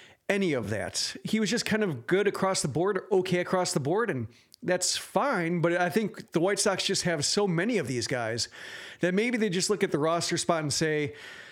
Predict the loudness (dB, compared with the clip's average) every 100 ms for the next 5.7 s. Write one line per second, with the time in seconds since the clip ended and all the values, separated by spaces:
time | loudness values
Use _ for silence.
0 | -20 0 0 2 2 0 -2 -4 0 2
1 | 2 2 0 -4 -10 _ 0 0 0 0
2 | 2 0 0 0 -2 0 -2 0 0 0
3 | -2 -4 -6 _ _ -4 -2 -2 -4 -2
4 | -2 -2 -2 -2 0 0 0 -2 -2 0
5 | 0 0 0 -2 -2 -4 -6